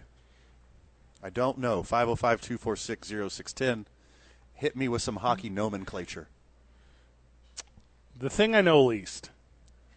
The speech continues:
Speaker 2: Everything
Speaker 1: It's
Speaker 2: I know
Speaker 1: hockey nomenclature?
Speaker 2: Yeah, everything I know about hockey nomenclature is from, like, Letterkenny. Like,
Speaker 1: Oh,
Speaker 2: I don't,
Speaker 1: yeah.
Speaker 2: I don't know enough.
Speaker 1: Same. <laughs>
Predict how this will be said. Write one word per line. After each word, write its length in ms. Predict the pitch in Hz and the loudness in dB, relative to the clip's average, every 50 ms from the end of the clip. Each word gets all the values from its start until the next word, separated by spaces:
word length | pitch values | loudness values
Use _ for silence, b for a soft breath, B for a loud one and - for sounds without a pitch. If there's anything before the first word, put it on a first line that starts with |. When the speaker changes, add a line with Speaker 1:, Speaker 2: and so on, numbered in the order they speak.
| _ _ _ _ _ - | _ _ _ _ _ -4
Speaker 2:
Everything 300 | 131 147 180 220 247 247 | 0 2 4 4 4 4
Speaker 1:
It's 60 | 226 214 | 4 8
Speaker 2:
I 20 | |
know 100 | 196 190 | 12 12
Speaker 1:
hockey 220 | - 139 - 160 | 12 12 10 6
nomenclature? 640 | 139 127 127 131 139 147 143 - - 170 156 - - 147 | 2 2 2 2 2 0 -2 0 -2 -2 -2 2 4 6
Speaker 2:
Yeah, 200 | 151 135 127 131 | 6 6 6 4
everything 280 | 139 165 226 262 262 | 4 4 4 4 6
I 60 | 262 | 6
know 60 | 247 240 | 6 6
about 200 | 220 220 208 - | 8 8 6 6
hockey 280 | - 175 - - 190 175 | 6 4 2 2 2 0
nomenclature 560 | 151 143 151 165 170 151 - 180 175 - 175 | 0 2 0 0 0 2 2 2 2 2 -2
is 60 | 156 | -6
from, 140 | - 160 151 | -4 -4 -4
like, 160 | 143 139 117 | -4 -4 -2
Letterkenny. 580 | 113 120 123 120 113 104 - - 110 92 92 92 - b b b b b b - | -2 0 0 0 0 -2 -4 -8 -14 -14 -14 -20 -20 b b b b b b 2
Like, 100 | 147 165 | 8 10
Speaker 1:
Oh, 40 | |
Speaker 2:
I 80 | 170 170 | 10 10
don't, 340 | 170 196 214 208 123 110 95 | 12 12 12 12 10 8 6
Speaker 1:
yeah. 60 | 131 | 6
Speaker 2:
I 100 | 147 185 | 6 8
don't 240 | 202 226 220 202 160 | 8 8 6 6 6
know 240 | 160 160 170 175 175 | 8 10 10 10 10
enough. 420 | 165 156 147 147 147 139 131 127 | 8 6 6 6 8 8 8 6
Speaker 1:
Same. 600 | - - - 370 359 370 370 370 370 370 370 359 - | 6 2 2 2 4 4 4 4 4 4 4 0 -2
<laughs> 60 | - | -4